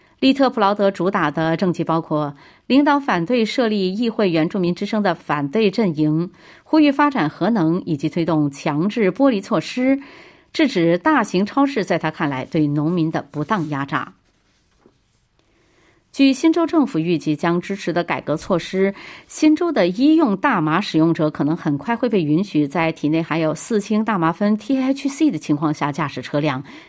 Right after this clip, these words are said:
前提是他们没有受到任何的影响。目前在新州，即使持有有效处方，体内含有任何剂量的四氢大麻酚的驾驶都是违法的。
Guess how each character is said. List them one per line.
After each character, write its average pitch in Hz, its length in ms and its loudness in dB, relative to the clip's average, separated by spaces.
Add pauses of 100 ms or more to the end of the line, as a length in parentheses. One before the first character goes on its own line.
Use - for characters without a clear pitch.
前 247 240 2
提 240 140 -2
是 208 280 -4
他 180 120 -4
们 160 140 0
没 151 140 -2
有 190 120 -2
受 170 180 -6
到 147 120 -4
任 147 220 -2
何 - 100 -10
的 139 140 -4
影 143 240 -4
响。 - 240 -4 (880)
目 277 120 2
前 269 200 2
在 240 160 0
新 262 220 0
州， 240 320 0
即 269 260 2
使 185 180 -4
持 - 180 -4
有 202 180 4
有 143 280 0
效 233 260 2
处 139 200 -6
方， 185 280 2 (320)
体 220 160 2
内 269 100 6
含 262 160 0
有 214 100 0
任 254 180 0
何 175 140 0
剂 180 160 -2
量 170 180 2
的 156 80 0
四 165 180 -6
氢 180 200 -2
大 180 120 -2
麻 151 140 0
酚 180 120 -4
的 170 120 0
驾 165 180 -2
驶 147 220 -6
都 285 280 2
是 240 280 -4
违 160 200 2
法 196 280 -4
的。 110 180 -10